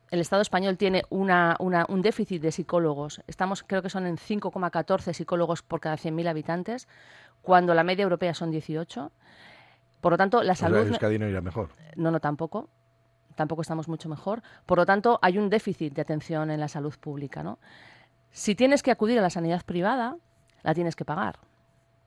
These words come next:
Speaker 1: Y una consulta con un psicólogo, con un psiquiatra, está de media en unos setenta y cinco euros la consulta. Si tú ganas mil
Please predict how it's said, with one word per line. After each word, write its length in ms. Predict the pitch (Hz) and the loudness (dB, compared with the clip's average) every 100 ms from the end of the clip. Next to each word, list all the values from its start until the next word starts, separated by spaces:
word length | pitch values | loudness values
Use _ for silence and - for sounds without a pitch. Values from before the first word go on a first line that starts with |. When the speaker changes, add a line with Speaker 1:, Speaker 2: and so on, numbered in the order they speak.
| _ _ _ - - - - | _ _ _ -20 -20 -20 -16
Speaker 1:
Y 140 | - 196 | 2 4
una 160 | 226 | 6
consulta 640 | 240 208 - 233 190 147 135 | 4 0 -4 -6 0 -2 0
con 140 | 156 | -4
un 80 | 160 | -4
psicólogo, 500 | - 165 190 185 170 | -6 -4 -2 0 0
con 140 | 156 151 | -2 -6
un 80 | |
psiquiatra, 580 | 156 151 202 208 196 208 - | -6 -2 2 2 2 -4 -4
está 240 | 156 - | -4 0
de 80 | 190 | 0
media 200 | 180 190 | 0 -2
en 80 | 185 | -4
unos 120 | 165 | -4
setenta 300 | 175 165 156 | -6 -6 -6
y 40 | 151 | -6
cinco 440 | 180 175 165 - | -6 -6 -8 -6
euros 480 | - 156 143 143 - - | -2 -2 -2 -8 -12 -14
la 140 | 151 | -12
consulta. 560 | 147 139 73 71 - - _ _ _ _ _ _ - | -10 -12 -14 -14 -18 -20 _ _ _ _ _ _ -10
Si 160 | - | -4
tú 120 | 175 202 | 2 6
ganas 280 | 220 226 - | 6 4 2
mil 380 | 196 202 202 | 2 4 2